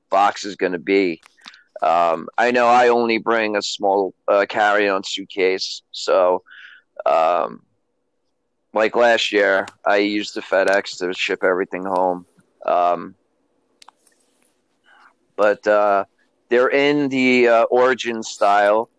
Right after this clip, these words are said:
so they will fit in with the new toy line. And, um, yeah,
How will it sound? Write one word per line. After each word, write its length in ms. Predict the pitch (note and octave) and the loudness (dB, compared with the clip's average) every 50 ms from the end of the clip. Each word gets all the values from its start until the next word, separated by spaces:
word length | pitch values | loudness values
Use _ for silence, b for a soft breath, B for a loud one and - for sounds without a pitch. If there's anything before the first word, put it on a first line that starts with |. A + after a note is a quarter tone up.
| _ _ _ _ _ _ _ | _ _ _ _ _ _ _
so 220 | - - G2+ G#2+ | -6 -2 0 2
they 120 | G#2+ A2 | 2 2
will 240 | A2+ A2+ A#2+ B2 A#2 | 2 2 2 2 2
fit 260 | A2+ - A#2 A2+ A2 | 0 -2 -2 0 0
in 160 | A2 A2 A2 A2 | 0 -2 -2 -2
with 180 | G#2+ G#2 - | -4 -4 -4
the 80 | - G2+ | -6 -6
new 200 | G#2+ A2 G#2+ G#2 | -2 -2 -2 -2
toy 320 | - - A2 G#2 G#2 G#2 G2 | -2 0 0 2 2 4 2
line. 360 | F#2+ F#2+ G2 G#2 A2 A#2 B2 _ _ _ _ _ _ _ _ _ _ - - | 2 0 0 -2 -4 -6 -12 _ _ _ _ _ _ _ _ _ _ -10 -4
And, 840 | - G#2+ G#2+ G#2 G#2+ A2 A2 G#2+ G#2+ G#2+ G#2+ G#2+ G#2+ A2 A2 A2 G#2+ - | -2 0 2 2 2 2 2 0 0 0 -2 -4 -4 -6 -6 -8 -4 -2
um, 580 | - G#2+ G#2+ G#2+ G#2+ G#2+ G#2+ G#2+ G#2+ A2 G#2+ G#2 _ _ _ _ _ _ _ _ _ _ _ _ _ _ _ _ _ _ _ _ _ _ _ _ _ _ _ | 0 2 2 2 2 2 0 -2 -4 -6 -14 -16 _ _ _ _ _ _ _ _ _ _ _ _ _ _ _ _ _ _ _ _ _ _ _ _ _ _ _
yeah, 420 | - B2+ D3+ D#3+ A#2+ A2 G#2 G2+ | 0 2 2 4 4 4 4 2